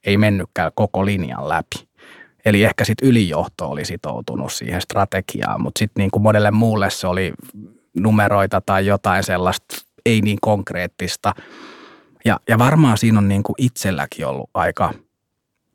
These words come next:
iso matka, että kun mä mietin niinku vaikka omaa tarkoitusta tässä matkalla, niin kyllä mä oon kipuillut senkaan niinku yhdentoista vuoden aikana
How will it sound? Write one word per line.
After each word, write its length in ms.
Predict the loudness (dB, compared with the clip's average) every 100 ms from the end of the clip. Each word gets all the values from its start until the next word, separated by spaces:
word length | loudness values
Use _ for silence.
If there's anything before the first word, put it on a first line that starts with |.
| -6 0
iso 240 | 2 4
matka, 460 | 2 0 -2 -2 -2
että 140 | -4
kun 120 | -2
mä 80 | 0
mietin 480 | 2 0 0 -2 -4 _ _
niinku 220 | -4 -2
vaikka 200 | -2 -2 0
omaa 640 | 4 4 4 0 -2 -4 _ _ _ _ _ _
tarkoitusta 640 | 0 2 -2 -6 -8 -8
tässä 180 | -6 -4
matkalla, 600 | 0 0 -2 -6 -6 -4
niin 120 | -4
kyllä 160 | 0 2
mä 100 | 2
oon 60 | 2
kipuillut 520 | -2 -4 -6 -8 -8
senkaan 540 | -8 -6 -6 -6 -4 -4
niinku 180 | -4
yhdentoista 460 | -2 -2 -2 -8 -8
vuoden 180 | -6 -6
aikana 280 | -4 -4